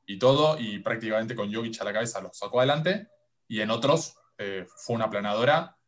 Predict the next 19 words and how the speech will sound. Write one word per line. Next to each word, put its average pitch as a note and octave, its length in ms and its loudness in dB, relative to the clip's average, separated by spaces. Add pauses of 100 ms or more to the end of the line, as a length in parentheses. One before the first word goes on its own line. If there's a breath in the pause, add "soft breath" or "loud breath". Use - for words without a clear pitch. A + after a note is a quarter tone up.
(200)
que G2 80 -6
nada, G2 220 -2
que - 80 -10
tiene A2 180 -4
a G2 100 -2
Jokic B2 380 -2
como G#2+ 260 0
arma A#2+ 220 0
principal, B2+ 600 4
a A2+ 80 4
un A2+ 120 0
Michael B2 320 2
Porter A#2+ 320 -2
junior C3+ 420 0
que G2+ 100 -6
termina A#2+ 500 0
de, G#2 320 -2 (420)
de G#2+ 140 2
reconfirmar A2+ 880 2